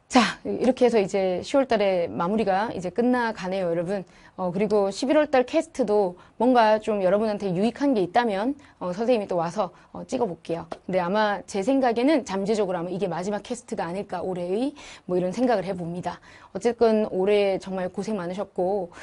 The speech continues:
그 다음에 그 어느 때보다 더위도 굉장히 좀 길었던 해고, 그 다음에 좀 많은 혼란도 있었고, 난이도도 굉장히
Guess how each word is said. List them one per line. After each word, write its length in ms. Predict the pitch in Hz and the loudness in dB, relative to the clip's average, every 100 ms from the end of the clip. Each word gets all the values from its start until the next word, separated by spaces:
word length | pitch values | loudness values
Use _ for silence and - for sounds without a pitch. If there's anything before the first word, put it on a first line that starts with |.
| - - | -20 -10
그 80 | 180 | 0
다음에 500 | 202 185 180 175 - _ _ - | 2 2 -2 -2 -6 _ _ 0
그 80 | 220 | 2
어느 160 | 185 | 2
때보다 400 | 202 226 190 185 | 2 0 0 -4
더위도 420 | 175 190 190 190 170 | -4 -2 0 0 -4
굉장히 400 | 180 202 214 180 | -4 -2 -2 -2
좀 160 | 175 | -6
길었던 480 | - 196 - - 180 | -4 -4 -2 -4 -6
해고, 440 | 202 190 180 233 - - - - | -4 -4 -4 -6 -10 -20 -20 -6
그 80 | 202 | -2
다음에 240 | 202 185 | 0 0
좀 180 | 190 180 | -2 -4
많은 280 | 170 196 202 | -2 -4 -2
혼란도 500 | 254 254 254 214 175 | 2 4 4 2 -2
있었고, 640 | 165 196 185 180 175 175 - - - | -2 -6 -4 -4 -2 -4 -12 -20 -8
난이도도 480 | 190 190 220 202 196 | -2 0 2 0 -2
굉장히 580 | 190 190 220 196 185 | -4 -2 -2 -2 -6